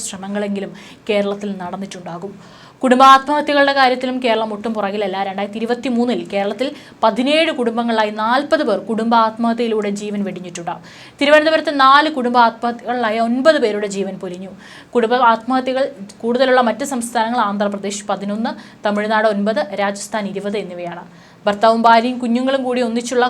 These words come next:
കൂട്ടമരണങ്ങളും ഇന്നും പത്രമാധ്യമങ്ങളിൽ ചിത്രമടക്കം ഒരു സെൻസേഷണൽ വാർത്തയായി മാറിയിരിക്കുകയാണ്. പ്രണയനൈരാശ്യത്തിൽ നിന്നും ഉടലെടുക്കുന്ന പക മൂലം കാമുകിയെ കൊലപ്പെടുത്തി കമിതാവ് ആത്മഹത്യ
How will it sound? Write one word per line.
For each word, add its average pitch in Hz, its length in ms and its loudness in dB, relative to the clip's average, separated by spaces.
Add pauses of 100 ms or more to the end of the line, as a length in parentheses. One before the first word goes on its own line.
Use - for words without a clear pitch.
കൂട്ടമരണങ്ങളും 233 720 -2
ഇന്നും 220 200 -6
പത്രമാധ്യമങ്ങളിൽ 214 840 -4
ചിത്രമടക്കം 214 640 -2
ഒരു 214 100 -6 (380)
സെൻസേഷണൽ 302 540 0 (100)
വാർത്തയായി 220 580 0
മാറിയിരിക്കുകയാണ്. 180 680 -6 (460)
പ്രണയനൈരാശ്യത്തിൽ 339 840 6
നിന്നും 277 240 -2
ഉടലെടുക്കുന്ന 247 460 0 (100)
പക 208 220 0
മൂലം 220 220 -2 (100)
കാമുകിയെ 226 540 0
കൊലപ്പെടുത്തി 247 520 -2
കമിതാവ് 220 480 0
ആത്മഹത്യ 220 400 -4